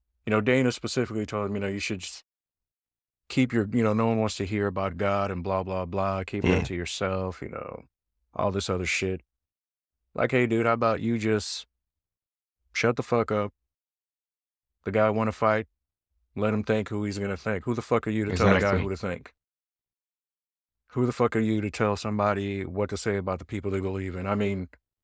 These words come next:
Speaker 1: everyone else and their mama gets to preach about what they believe, how they feel, what they identify with.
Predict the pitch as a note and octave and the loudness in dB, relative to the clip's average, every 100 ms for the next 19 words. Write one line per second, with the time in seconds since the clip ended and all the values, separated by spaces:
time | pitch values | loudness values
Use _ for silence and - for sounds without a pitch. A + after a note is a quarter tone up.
0 | _ _ _ _ _ _ _ _ _ G#2+ | _ _ _ _ _ _ _ _ _ -4
1 | A#2+ A#2+ C3 B2 B2+ C3 C#3+ D3 B2+ B2 | -2 -2 -2 0 0 0 0 0 0 0
2 | A#2 A#2 A#2+ A2+ A2+ - A2+ G#2+ - - | 0 0 0 -2 -2 -2 -4 -4 -6 -6
3 | A#2 - G#2+ A2 F#2 A2 A2+ G#2+ G#2 A2 | -6 -2 0 0 0 -2 -2 -2 -2 -2
4 | A2+ A2+ G#2+ G#2 A2 A2 G2+ - A2+ A2+ | -2 -4 -2 0 0 -2 -4 -2 0 2
5 | A2+ A2+ A2+ G2 G#2+ G2+ A2 A2 F#2+ G#2 | 0 0 -2 0 0 2 4 4 4 2
6 | A2 - A2 A2 A2+ A#2 | 2 2 2 4 2 0